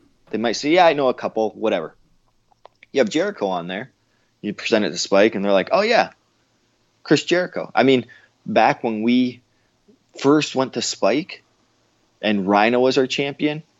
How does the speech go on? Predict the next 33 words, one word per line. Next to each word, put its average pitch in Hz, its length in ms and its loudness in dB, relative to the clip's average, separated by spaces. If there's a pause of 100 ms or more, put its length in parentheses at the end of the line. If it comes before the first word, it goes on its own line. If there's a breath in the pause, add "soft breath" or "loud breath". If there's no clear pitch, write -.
(100)
in 113 220 2
Windsor 123 380 4
at 101 160 2
a 95 40 -4
B 117 180 4
C 113 180 -2
W 127 340 4
show, 82 440 -4 (1120)
we 123 200 2
had 127 260 0
to 117 140 4
put - 220 -6
the 107 80 -2
belt 113 360 0
back 110 320 -2
on 98 180 -8
Jeff 101 240 -4
Jarrett. - 420 -2 (800)
Why? 113 380 -2
Because 117 380 -4
he 131 200 4
was 123 160 4
our 110 100 2
most 110 320 -4
recognizable 104 880 0
person 98 600 -4 (760)
for 113 180 4
us 107 180 2
to 107 80 -2
go 110 300 4
on 117 320 -4
to 98 180 -4
F-, - 180 -10